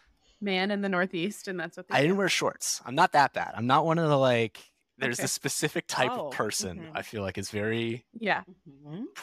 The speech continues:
Speaker 3: There's a lot of
Speaker 2: Yeah.
Speaker 3: them in
Speaker 2: Yeah,
Speaker 3: Cleveland.
Speaker 2: very much in Boston
Speaker 3: Mm-hmm.
Speaker 2: area
Speaker 1: Yeah.
Speaker 2: in particular. Shorts in the winter.
Speaker 1: <laughs>
Speaker 2: Whole thing.
Speaker 1: It's just like a s-, a stubbornness.
Speaker 2: Yeah.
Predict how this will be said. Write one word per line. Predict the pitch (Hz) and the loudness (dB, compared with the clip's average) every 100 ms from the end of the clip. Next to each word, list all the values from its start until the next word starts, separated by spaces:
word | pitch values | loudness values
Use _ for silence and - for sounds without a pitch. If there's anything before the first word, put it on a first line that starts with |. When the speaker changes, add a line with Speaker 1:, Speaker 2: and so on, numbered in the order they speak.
| - | -12
Speaker 3:
There's | 233 233 | -6 -2
a | |
lot | 208 190 | 2 2
of | 262 | 2
Speaker 2:
Yeah. | 175 | 0
Speaker 3:
them | 170 | -2
in | 165 | -8
Speaker 2:
Yeah, | |
Speaker 3:
Cleveland. | - 190 160 95 160 - | -10 -8 -2 -2 -4 -6
Speaker 2:
very | 107 113 | -2 -2
much | 117 107 | -2 -4
in | 107 | -4
Boston | 98 92 98 95 | -2 -2 -2 -4
Speaker 3:
Mm-hmm. | |
Speaker 2:
area | 87 87 | -4 -6
Speaker 1:
Yeah. | |
Speaker 2:
in | 85 | -8
particular. | - 87 - 71 - _ _ | -10 -10 -10 -10 -12 _ _
Shorts | - - 107 92 - - - - - - | -8 -4 -4 -6 -4 -2 -2 -4 -10 -8
in | 98 | -6
the | 98 | -4
winter. | 87 82 85 - - _ _ _ _ | -6 -6 -8 -8 -14 _ _ _ _
Speaker 1:
<laughs> | 226 233 226 - _ - | -6 -2 -2 -4 _ -18
Speaker 2:
Whole | - 92 | -10 -8
thing. | - 76 - _ - 277 | -6 -10 -10 _ -20 -16
Speaker 1:
It's | 202 - | -14 -12
just | 202 - | -8 -2
like | 247 - | -2 -4
a | |
s-, | - - _ _ _ - | -8 -14 _ _ _ -20
a | - | -6
stubbornness. | - 180 175 160 156 - - - - | 4 4 4 -2 -2 -4 -6 -8 -12
Speaker 2:
Yeah. | - | -12